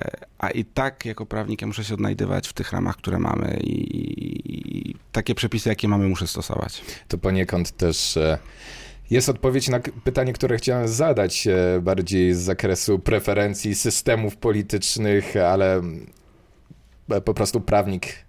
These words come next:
Speaker 2: jeżeli żyje w danym państwie, to nie ma nic do powiedzenia na temat, e, tego,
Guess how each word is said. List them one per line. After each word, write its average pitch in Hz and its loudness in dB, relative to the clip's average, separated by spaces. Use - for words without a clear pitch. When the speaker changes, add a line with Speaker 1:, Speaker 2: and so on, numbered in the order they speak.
Speaker 2:
jeżeli 95 4
żyje 101 4
w 95 -2
danym 92 2
państwie, 92 2
to 101 0
nie 98 2
ma 95 2
nic 95 -2
do 90 0
powiedzenia 90 2
na 85 4
temat, 85 0
e, 82 -2
tego, 85 2